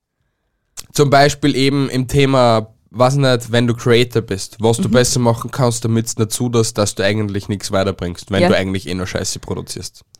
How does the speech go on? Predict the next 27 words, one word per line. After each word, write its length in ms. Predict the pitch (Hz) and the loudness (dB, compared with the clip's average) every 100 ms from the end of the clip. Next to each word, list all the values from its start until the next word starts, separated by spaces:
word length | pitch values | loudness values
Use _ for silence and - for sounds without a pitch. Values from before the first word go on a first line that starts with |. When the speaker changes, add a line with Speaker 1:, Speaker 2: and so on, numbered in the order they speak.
| _ _ | _ _
Speaker 1:
Deswegen, 380 | 117 107 101 98 | 0 0 -2 -6
das 140 | 95 | -6
könnte 260 | - 101 92 | -6 -6 -6
dir 60 | |
da 60 | 95 | -6
sagen, 300 | - 104 104 | 0 2 2
was 160 | 98 95 | -2 -2
du 80 | - | -6
besser 280 | - - 95 | -8 -8 -10
machen 240 | - 170 | -10 -6
Speaker 2:
Mhm. 20 | |
Speaker 1:
kannst. 320 | 170 226 - _ _ | -4 -6 -8 _ _
Innerhalb 520 | 127 127 113 107 101 - _ _ _ - | 2 4 4 2 0 -8 _ _ _ 0
fünf 200 | 175 151 | 2 2
Minuten 340 | 143 123 107 | 0 -2 -4
könnte 240 | 107 107 92 | -4 -4 -4
dir 100 | 92 | -6
das 140 | 87 | -8
erklären. 320 | 95 - - - _ _ _ _ _ _ _ - | -12 -14 -14 -16 _ _ _ _ _ _ _ 0
Aber 200 | 127 135 | 4 4
ihr 80 | 123 | 4
könnt's 260 | 127 117 | 0 0
auf 160 | 107 - | -2 -2
drei 380 | - 98 104 107 | -4 2 2 2
Stunden 420 | - 107 - 92 | 0 0 0 -4
<laughs> 0 | |
auszögern. 480 | - - - - | -6 -6 -8 -8